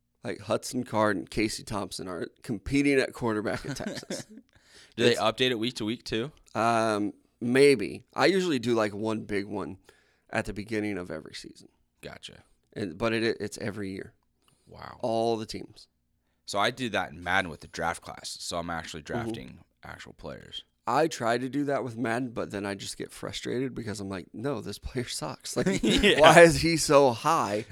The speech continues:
Speaker 2: Yup.
Speaker 1: on the list?" And before, like, two or three years ago, I tried to make my own draft classes.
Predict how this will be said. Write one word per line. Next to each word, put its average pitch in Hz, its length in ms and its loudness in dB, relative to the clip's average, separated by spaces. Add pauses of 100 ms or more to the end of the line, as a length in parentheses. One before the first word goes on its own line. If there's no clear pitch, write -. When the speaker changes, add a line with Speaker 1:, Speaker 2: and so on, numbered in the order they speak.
Speaker 2:
Yup. 95 260 2
Speaker 1:
on 123 140 0
the 123 80 0
list?" 127 300 -2
And 143 240 6
before, 147 440 4
like, 117 220 4
two 156 160 2
or 170 60 6
three 135 220 0
years 139 260 4
ago, 104 240 0
I 104 180 4
tried 107 280 0
to 101 40 -4
make 98 220 -4
my 82 180 -4
own 117 380 -2
draft 127 260 -4
classes. 165 480 -6